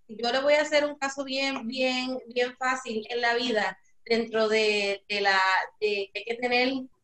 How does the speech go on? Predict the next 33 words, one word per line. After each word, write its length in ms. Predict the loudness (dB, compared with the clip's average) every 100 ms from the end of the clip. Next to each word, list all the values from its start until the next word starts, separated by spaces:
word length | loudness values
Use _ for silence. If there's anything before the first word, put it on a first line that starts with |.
| _ -6
como 160 | 0
dijo 120 | 2
Salvador, 680 | 2 0 2 2 2 0 -2 _ _
eso 240 | -8 -2 0
lo, 140 | 2
nos 180 | 2 2
machaca 500 | 2 0 -2 -2 -4
todo 200 | 0 2
el 120 | 2 -2
tiempo, 480 | -2 -2 -4 -8 -10 _ _ _ _ _ _
proactividad. 800 | 0 0 0 -4 0 0 0 -2 -8 _ _ _ _ _ _ _ _ _ _
Si 160 | -2
usted 240 | 2 4 6
no 100 | 6
lo 160 | 8
hace, 480 | 6 6 2 -2 -6 -16 -6
lo 160 | 2 6
va 100 | 8
a 120 | 6
venir 220 | 6 6
otro 160 | 4 4
y 40 |
lo 120 | 4
va 60 | 6
a 40 |
hacer 220 | 4 2
por 160 | 2 2
usted. 520 | 2 2 4 4 2
O 1160 | -4 _ _ -20 -20 _ _ _ _ _ _ 4
sea, 200 | 4 4
tiene 360 | 0 0 0 4
que 220 | 4 6
ir, 340 | 4 0 -2